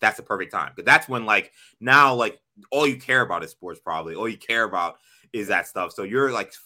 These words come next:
fully invested, and it's everything that, that, that means the world to you. So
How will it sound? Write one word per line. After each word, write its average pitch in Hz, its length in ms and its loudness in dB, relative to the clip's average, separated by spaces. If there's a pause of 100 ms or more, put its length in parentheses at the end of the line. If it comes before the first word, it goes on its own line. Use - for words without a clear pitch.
(140)
fully 147 380 -2
invested, 104 720 -4
and 85 120 -14
it's 87 260 -16
everything 110 420 -6
that, 90 160 -10 (280)
that, 90 280 -14
that 85 180 -14
means 104 380 -14 (140)
the 85 80 -12
world 117 320 -10
to - 100 -20
you. 80 180 -18
So 71 300 -18